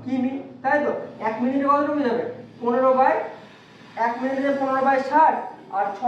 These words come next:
মিনিটে কতটুকু যাবে? ছ মিনিটে যাবে পনেরো by ষাট গুণিত ছয়, দশ, অতএব ওয়ান পয়েন্ট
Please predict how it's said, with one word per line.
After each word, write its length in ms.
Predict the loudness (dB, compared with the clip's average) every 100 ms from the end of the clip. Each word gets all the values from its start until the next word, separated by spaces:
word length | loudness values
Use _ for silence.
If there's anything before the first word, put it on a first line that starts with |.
| 0
মিনিটে 240 | 0 -2 0
কতটুকু 260 | 0 0 -2
যাবে? 160 | 0 0 -2 -8 -16 -16
ছ 40 | 2 2 4
মিনিটে 260 | 0 -2 0
যাবে 180 | 2 2 0 -4 -10 -6
পনেরো 300 | -2 0 2 4
by 140 | 2 0 -8 -18 -12
ষাট 260 | 0 2 2
গুণিত 220 | 2 2 2 -2
ছয়, 240 | 4 4 4 -4 -12 -20 -16 -8 0
দশ, 240 | 2 2 0 -10 -18 -20 -20 -10 -4
অতএব 260 | -2 0 -2 2
ওয়ান 160 | 2 2 0
পয়েন্ট 300 | 0 2